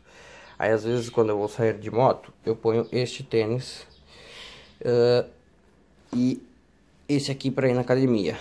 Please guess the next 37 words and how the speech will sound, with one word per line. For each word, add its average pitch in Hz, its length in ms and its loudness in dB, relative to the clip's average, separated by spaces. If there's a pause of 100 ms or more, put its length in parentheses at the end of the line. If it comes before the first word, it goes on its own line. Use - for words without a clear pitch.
(120)
Esse 135 180 0
aqui 143 200 -6
tá 156 100 -2
aqui 147 240 -4
porque 151 340 -6
caso 139 380 2
este 120 400 -4
eu 131 160 -4
suje, 147 420 -2
tem 147 280 -2
esse 139 160 -4
aqui, 135 240 -6
aqui. 113 220 -10 (220)
Enfim. 143 300 -4 (880)
Eu - 140 -8
posso 113 180 -6
fazer 113 200 -4
isso 113 120 -6
aqui 113 140 -6
pra 120 140 0
diminuir 120 340 0
o - 20 0
espaço, - 460 -8
né? 123 120 -2
Olha 123 180 -4
só 135 320 -4
como 120 220 -4
eu 117 40 -10
sou 131 200 -4
inteligente. 123 640 -6 (600)
<laughs> - 1800 -8
Ficou - 300 -12
torto, - 420 -14
velho. 110 220 -6 (640)
Ficou - 220 -10
torto, 123 360 0
velho. 113 240 2